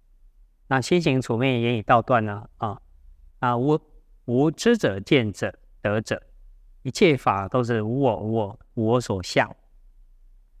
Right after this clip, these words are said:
诸法是空，那是因缘和合相续生。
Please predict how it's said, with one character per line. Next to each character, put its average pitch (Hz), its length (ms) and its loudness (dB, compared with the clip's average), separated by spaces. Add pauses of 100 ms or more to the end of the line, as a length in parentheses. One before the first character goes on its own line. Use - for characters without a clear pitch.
(140)
诸 180 180 2
法 - 260 -2
是 - 140 -6
空， 160 420 0 (1000)
那 123 100 -2
是 113 200 0
因 165 180 4
缘 110 280 2 (1000)
和 127 180 2
合 104 280 0
相 131 340 0
续 117 260 -4
生。 120 380 -4